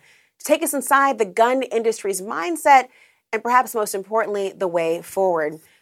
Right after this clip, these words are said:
Ryan, thank you for being here. When, when you hear about this conference happening, and again, this was obviously scheduled prior to the tragic events of Uvalde, and it was, it happens coincidentally to be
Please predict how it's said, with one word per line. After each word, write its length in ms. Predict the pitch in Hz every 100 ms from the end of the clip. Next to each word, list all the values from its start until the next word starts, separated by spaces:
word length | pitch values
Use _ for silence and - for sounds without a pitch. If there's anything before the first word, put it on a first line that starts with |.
| _
Ryan, 340 | 226 247 269 262
thank 220 | 294 302
you 80 | 262
for 140 | 208
being 300 | 175 175 170
here. 320 | 165 170 175 185
When, 420 | - 127 185 247 -
when 220 | 247 254
you 360 | 269 349 370 359
hear 380 | - - 262 208
about 340 | 170 175 170 170
this 160 | 175
conference 520 | - 185 175 175 165
happening, 380 | 175 160 - 165
and 120 | 175
again, 320 | 180 214 190 185 - - -
this 80 | 202
was 80 |
obviously 480 | 220 226 226 220 208
scheduled 600 | 202 214 196 196 196 -
prior 460 | _ 202 196 208 190
to 340 | - 190 175
the 120 | 170
tragic 500 | 165 - 175 165 170
events 380 | 165 170 160 156
of 100 | 160
Uvalde, 460 | 156 156 160 143 147
and 240 | 156 160
it 60 | 147
was, 120 | 156 -
it 160 | 175 180
happens 460 | - 208 202 202 180
coincidentally 640 | - 185 175 175 175 175
to 80 | 170
be 300 | 156 175 175